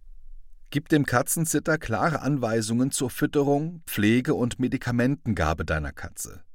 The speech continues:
Lege fest, wie oft die Katze gefüttert werden soll und welche Futtermenge sie benötigt. Gib auch Anweisungen zur Reinigung des Katzenklos und zur Pflege des Fells. Hinterlasse dem Katzensitter eine Liste mit Notfallkontakten, einschließlich deiner eigenen Kontaktdaten,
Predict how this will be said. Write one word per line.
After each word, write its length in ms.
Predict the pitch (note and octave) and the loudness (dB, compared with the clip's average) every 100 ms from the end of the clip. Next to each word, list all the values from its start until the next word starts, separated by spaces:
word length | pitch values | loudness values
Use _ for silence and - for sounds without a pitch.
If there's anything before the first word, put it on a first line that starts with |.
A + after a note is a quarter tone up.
| - - | -16 -2
Lege 300 | A2+ C3 C#3 | 0 2 2
fest, 380 | D#3+ D#3 - | 4 2 2
wie 160 | B2 D#3+ | -2 0
oft 260 | B2 C#3+ - | 0 -2 -2
die 80 | |
Katze 360 | - A#2 - B2 | -4 -4 -4 -4
gefüttert 520 | A2+ - D3+ A#2 E2+ | -4 -2 -2 -2 0
werden 300 | F#2 F#2+ G#2+ | 0 2 2
soll 260 | F#2+ G2+ B2 | 4 4 4
und 160 | B2 | 0
welche 320 | A2 A#2+ - C#3 | 2 2 2 -2
Futtermenge 560 | - D#3 A#2 F2+ E2+ | -2 2 2 2 0
sie 160 | E2 D#2+ | -2 -4
benötigt. 640 | D#2+ D2 C2+ - - - - - - - - | -6 -8 -12 -16 -16 -20 -20 -20 -20 -18 -8
Gib 200 | - D3+ | -2 2
auch 180 | A#2 C#3 | 4 4
Anweisungen 840 | - D3+ C#3 A#2+ B2 B2+ B2+ C3 D3 | 4 2 4 2 2 2 4 4 2
zur 240 | C3+ F#2+ | 0 2
Reinigung 520 | F#2+ C3 C3+ A2+ A2+ | 2 2 2 0 0
des 200 | G#2 - | 0 -4
Katzenklos 720 | - G#2 - C#3 - A#2+ B2 - | -4 -4 -4 -6 -2 -2 -2 -2
und 160 | B2+ | -4
zur 140 | - C#3 | -2 -2
Pflege 480 | - B2+ F#2 E2 | -2 0 0 0
des 200 | D#2+ - | -4 -6
Fells. 540 | - A#2 D#2+ - - - - - - - - - - - - - - - - _ - - - - | -4 -2 -2 -4 -8 -10 -16 -20 -20 -20 -20 -20 -20 -20 -20 -20 -20 -20 -20 _ -20 -20 -16 -2
Hinterlasse 540 | D3 D3+ C3+ F3 - | 0 4 4 4 2
dem 160 | D3 C#3 | 0 0
Katzensitter 800 | - D#3 - D#3+ - B2+ D#3 D3+ | -2 -2 -2 -2 0 0 0 0
eine 200 | B2+ B2 | 2 4
Liste 320 | A#2 D#3 - | 4 2 0
mit 200 | C3+ B2 | 0 0
Notfallkontakten, 1120 | C3 C#3 - G2 F#2 - F#2+ G2 F2+ - G#2 | 2 0 0 -2 -2 -2 -4 -2 -4 -2 -2
einschließlich 840 | F#2+ G#2 B2 - A2 A#2 - - - | 2 2 2 0 -2 -2 -4 -6 -2
deiner 320 | A2+ A#2 - | 0 0 2
eigenen 480 | A2+ G#2 G2 E2 E2 | 2 2 0 -2 -2
Kontaktdaten, 920 | F#2 E2+ F2+ - F#2 F2+ F#2+ A2 | -4 -2 -4 -2 2 2 4 0